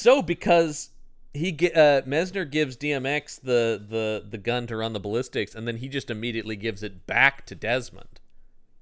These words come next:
Speaker 2: So I
Speaker 1: Yeah.
Speaker 2: guess that is true. But then he calls Seagal and is like, "Hey, your son definitely murdered Johnny Messner's son."
Speaker 1: Yeah. <laughs> Just, just a heads up.
Speaker 2: Yeah. Uh,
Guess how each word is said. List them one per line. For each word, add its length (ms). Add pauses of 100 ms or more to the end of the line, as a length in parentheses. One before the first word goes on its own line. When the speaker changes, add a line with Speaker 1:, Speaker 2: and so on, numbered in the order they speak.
(320)
Speaker 2:
So 160
I 80
Speaker 1:
Yeah. 60
Speaker 2:
guess 220
that 160
is 180
true. 440 (640)
But 140
then 120
he 80
calls 480
Seagal 560
and 80
is 120
like, 240
"Hey, 140
your 140
son 300
definitely 420
murdered 480
Johnny 280
Messner's 500
son." 380 (1080)
Speaker 1:
Yeah. 220 (220)
<laughs> 460
Just, 160 (100)
just 220
a 80
heads 320
up. 220 (100)
Speaker 2:
Yeah. 300 (1120)
Uh, 640